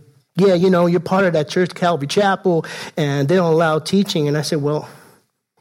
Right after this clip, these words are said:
is it biblical or is it not?" Had no answer because his pastor was a female pastor. And I gave him the, the example. I said, "Well, if your wife doesn't have authority over you,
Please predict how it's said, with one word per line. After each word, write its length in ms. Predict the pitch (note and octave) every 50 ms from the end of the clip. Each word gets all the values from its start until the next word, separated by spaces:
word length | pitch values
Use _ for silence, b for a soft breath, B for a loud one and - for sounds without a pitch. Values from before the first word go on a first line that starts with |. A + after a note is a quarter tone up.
| _ _
is 140 | - C#3 B2+
it 120 | C3 A#2+ A2+
biblical 460 | D#3 D#3 F3 G3 G3 A3+ A#3 C4 C#4 -
or 140 | E3+ F3
is 120 | E3 D#3+ -
it 60 | D#3
not?" 300 | D3 D3 B2 G2+ E2+ - - - - _ _ _ _ _ _ _ _ _ _ _ _ -
Had 140 | - F3 F3
no 160 | F3+ F3+ F3+
answer 440 | F3+ F3+ F3 - - - - C#3 - - _ b b b b b
because 420 | - C#3+ B2+ - - D#3 C#3+ C3 -
his 180 | F#3 G3 G3
pastor 420 | - - - D#3 D3+ - - - C#3
was 220 | C3 C3 C3+ B2+
a 60 | C3+
female 420 | A#2+ - - C3+ C3 C3 C#3 C3+ C3
pastor. 640 | C3 - F3 F3 F3 D#3+ - - - - - - _ _ _ _ _ _ _ _ _ _ _ _ -
And 100 | C#3 C#3+
I 200 | D3 D3+ D#3 D3+
gave 220 | D3+ D#3+ F3 F#3+ G3
him 60 | G3
the, 200 | F3+ E3 D#3+ E3+
the 220 | D3 D3+ D#3 D3+
example. 500 | D3+ C#3 C3+ B2+ E3+ F3 G#3+ G3+ - D3
I 40 | C#3
said, 240 | C#3+ - D#3+ D3 C#3
"Well, 380 | D3+ D#3 D#3 D#3 D#3+ - - -
if 200 | - D3+ C3+ D3
your 100 | D3+ D3+
wife 280 | D3 E3 F3 G#3 G#3+ G3+
doesn't 240 | G#3+ G3 F#3 F3+
have 220 | C#3+ E3 E3+ E3 C#3+
authority 460 | D3+ - - E3 D#3+ E3 D#3 D3 D3
over 220 | D3+ C#3+ C3+ C3
you, 480 | C3 B2 C3 D#3+ E3+ D#3 C3+ B2+ B2+ C3